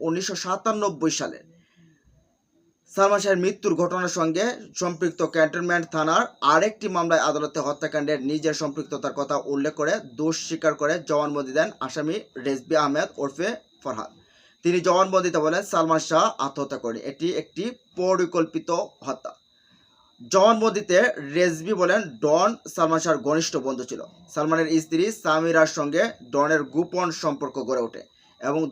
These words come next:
দৈহিক সম্পর্ক ছিল। অন্যদিকে সামিরার মায়ের সঙ্গে চিত্র প্রযোজক আসামি আজিজ মোহাম্মদ ভাইয়ের গোপন ও দৈহিক সম্পর্ক ছিল, তাই সালমান শাহ ডনকে এড়িয়ে চলতেন। হত্যার পরিকল্পনার বিষয়ে রেজবি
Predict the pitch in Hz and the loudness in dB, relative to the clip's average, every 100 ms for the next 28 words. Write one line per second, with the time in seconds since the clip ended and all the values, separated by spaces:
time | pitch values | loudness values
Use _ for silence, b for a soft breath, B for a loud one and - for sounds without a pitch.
0 | 113 143 143 - 185 214 - 185 165 165 | -2 0 0 -4 -8 -8 -6 -2 -2 0
1 | 160 160 175 202 131 101 - b b - | -2 0 -2 -2 -10 -10 -16 b b -6
2 | 143 180 208 196 185 175 180 175 156 160 | -2 -2 0 -4 0 0 2 2 2 4
3 | 160 165 156 156 190 - 170 160 - 160 | 2 2 -2 0 -2 -6 -8 -8 -2 2
4 | 156 - 143 147 156 - - 143 - 156 | 2 0 -6 -2 -2 -2 -4 -4 -4 -6
5 | 175 233 b b b b - 151 170 165 | -6 -8 b b b b -4 4 4 4
6 | 180 170 180 190 202 151 147 165 233 - | -2 -2 -2 4 4 4 2 4 4 0
7 | 135 127 175 180 185 156 139 151 165 - | -12 -2 -2 0 2 2 2 0 0 -2
8 | 160 139 135 127 - 110 - _ b b | -6 -4 -6 -8 -8 -10 -10 _ b b
9 | b 147 151 165 165 165 180 214 147 139 | b -2 2 2 2 0 0 0 -2 0
10 | 151 160 170 185 - 151 139 135 131 117 | 0 0 -2 -2 -2 -2 -2 -2 -4 -8
11 | - - - _ _ b b b 151 170 | -6 -10 -10 _ _ b b b 0 2
12 | 240 220 208 196 190 170 170 139 156 160 | 2 2 2 2 2 2 -2 2 4 4
13 | 151 - 160 185 240 - 135 160 156 | 0 0 2 2 0 -8 -2 0 0